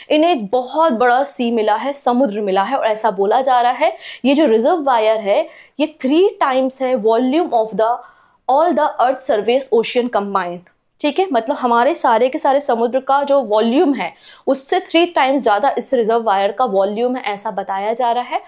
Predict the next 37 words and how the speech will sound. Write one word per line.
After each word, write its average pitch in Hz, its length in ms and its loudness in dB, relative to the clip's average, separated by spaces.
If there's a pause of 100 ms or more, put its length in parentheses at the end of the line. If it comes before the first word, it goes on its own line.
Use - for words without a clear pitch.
(280)
और 269 80 2
जिस 233 380 -2
रॉक 269 280 2
में 392 140 4
इसे 370 180 -2 (200)
प-, 226 200 -4 (300)
पाया 240 280 2
गया 220 200 2
है 208 380 -6 (140)
उसके 254 260 0
बारे 254 260 2
में 262 100 4
मेंशन 233 420 -2
किया 208 260 0
गया 196 180 0
है, 233 140 -2
"The 262 100 0
reservoir 269 640 0
is 233 140 -8
located 240 460 0
seven 269 360 -2
hundred 311 300 -6
kilometer 269 540 -2
below 226 280 0
the 277 140 0 (100)
surface 247 360 0
of 220 100 0
the 190 200 -2
earth 208 240 0 (440)
in 285 160 2
the 359 160 2
rock 233 240 2 (420)
called 247 260 2
the 226 200 2 (340)
रिंग 262 340 0 (380)
बुडी, 220 380 -2 (360)
बुडाइट।" 214 420 -2